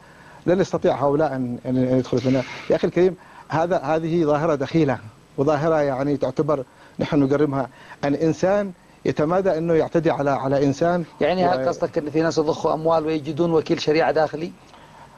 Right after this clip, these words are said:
Speaker 1: هذا أمر برضه وارد، إن-، لكن
Speaker 2: قضية وارد، لا تعممنيش يا دكتور محمد، أنا، أنا مواطن بسيط أريد أن أعرف إيش حقيقة الواقع.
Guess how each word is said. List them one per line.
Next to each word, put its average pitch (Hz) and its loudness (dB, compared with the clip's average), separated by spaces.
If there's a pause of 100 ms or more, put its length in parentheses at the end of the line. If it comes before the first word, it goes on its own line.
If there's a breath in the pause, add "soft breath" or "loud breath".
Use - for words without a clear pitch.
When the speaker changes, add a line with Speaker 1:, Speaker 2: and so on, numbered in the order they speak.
(140)
Speaker 1:
هذا 151 0
أمر 156 -2
برضه 143 0
وارد، 160 2 (300)
إن-، 147 2
لكن 180 2
Speaker 2:
قضية 262 -2
وارد، 185 2
لا 175 2
تعممنيش 196 0
يا 202 4
دكتور 202 -2
محمد، 202 0
أنا، 190 2
أنا 214 0
مواطن 185 0
بسيط 190 -2
أريد 202 4
أن 185 2
أعرف 202 0
إيش - -14
حقيقة - -4
الواقع. 185 0